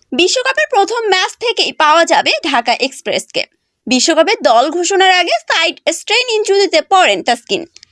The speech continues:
এরপর দ্রুত সেরে ওঠার প্রত্যাশায় তাসকিনকে নিয়ে দল ঘোষণা করে বিসিবি। যুক্তরাষ্ট্রের বিপক্ষে দ্বিপক্ষীয় সিরিজ এবং ভারতের বিপক্ষে প্রস্তুতি ম্যাচে মাঠে নামতে পারেননি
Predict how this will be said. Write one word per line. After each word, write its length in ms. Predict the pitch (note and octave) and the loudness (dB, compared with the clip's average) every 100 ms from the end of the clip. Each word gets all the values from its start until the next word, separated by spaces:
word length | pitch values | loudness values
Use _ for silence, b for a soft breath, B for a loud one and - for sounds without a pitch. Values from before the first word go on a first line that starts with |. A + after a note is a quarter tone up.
| b | b
এরপর 300 | G#3+ A3+ C#4 | -2 2 2
দ্রুত 240 | C4+ C#4+ D#4 | 2 0 -2
সেরে 420 | E4 F#4 D#4+ G#4 | 0 0 2 2
ওঠার 260 | A#4 A#4+ A4+ | 0 -2 -2
প্রত্যাশায় 560 | G4+ A4+ C#5+ - A4+ | -2 0 0 0 -2
তাসকিনকে 540 | F#4 E4 - D#4+ D#4 D#4+ | 0 -2 0 -2 0 0
নিয়ে 180 | D#4 | 0
দল 400 | B3+ A3+ C#4 A4 A#4 | 0 0 0 0 -2
ঘোষণা 340 | G4 - F#3 | -6 -4 -2
করে 200 | A3+ A#4 | 0 -2
বিসিবি। 320 | - - - - _ _ G#3+ | -4 -8 -14 -14 _ _ -4
যুক্তরাষ্ট্রের 600 | A#3+ D#4 G4 A4+ - D5+ | -2 0 0 0 4 4
বিপক্ষে 460 | A#4+ A4+ B4 A#4+ D#5 E5+ D4 | 4 4 0 0 2 2 2
দ্বিপক্ষীয় 580 | F#4 F#4 G#4 G#4 G4+ | 0 4 0 2 -2
সিরিজ 520 | F4+ - F4 A#3+ - - | -2 0 0 0 -4 -2
এবং 240 | A#3 A3+ A#3 | -2 0 -2
ভারতের 480 | A#3+ A#3 B3 D#4 D4+ | -2 0 0 0 0
বিপক্ষে 440 | D#4 F4 E4 A#4 E5 - | 0 0 -2 -2 -4 0
প্রস্তুতি 520 | D#4+ - A4 G4+ F4 | 0 0 -6 -2 0
ম্যাচে 440 | C#4+ C#4 - - | 0 -2 -4 -8
মাঠে 340 | G3+ G3+ G#3+ C4+ | -2 -2 -2 -2
নামতে 360 | B3+ D4+ G4+ | 0 0 -2
পারেননি 360 | C#4+ F#3 G3+ | 0 0 0